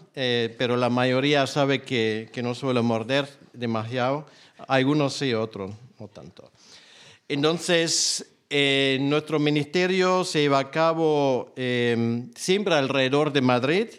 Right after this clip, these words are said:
Em, a otros el Señor los ha llamado a la costa, la, la gran mayoría de mis compañeros misioneros, a nosotros no. Ahí seguimos en Madrid, más alejado de la costa que nadie. Pero bueno, em,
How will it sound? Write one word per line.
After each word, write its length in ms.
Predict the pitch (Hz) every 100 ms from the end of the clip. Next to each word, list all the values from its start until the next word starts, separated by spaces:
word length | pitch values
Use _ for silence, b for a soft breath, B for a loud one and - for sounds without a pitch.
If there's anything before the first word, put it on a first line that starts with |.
| B B B B B B - _
Em, 540 | 131 127 127 123 127 - 113 - _
a 100 | 151
otros 380 | 147 175 196 175
el 120 | 185
Señor 320 | 151 156 156 180
los 200 | 165 151
ha 100 | 147
llamado 480 | 135 135 156 175
a 40 | 143
la 140 | 131
costa, 440 | 160 185 - 208 196
la, 240 | 139 127
la 120 | 139
gran 220 | 143 151
mayoría 460 | 151 143 135 160 170
de 100 | 147
mis 140 | 139 139
compañeros 560 | 151 143 143 151 147
misioneros, 640 | 139 123 139 135 165 180 156
a 100 | 131
nosotros 520 | 127 139 139 156 147
no. 240 | 147 139 - -
Ahí 320 | 127 131 131
seguimos 420 | 143 131 139 143
en 80 | 135
Madrid, 420 | 127 123 156 165 B B B B
más 200 | - 131
alejado 460 | 143 131 123 135 147
de 80 | 139
la 120 | 127
costa 360 | 147 143 143 123
que 100 | 131
nadie. 460 | 123 110 107 - B B B B B
Pero 180 | - 156
bueno, 260 | 185 180 117 - B B B -
em, 920 | 135 135 135 139 131 127 123 123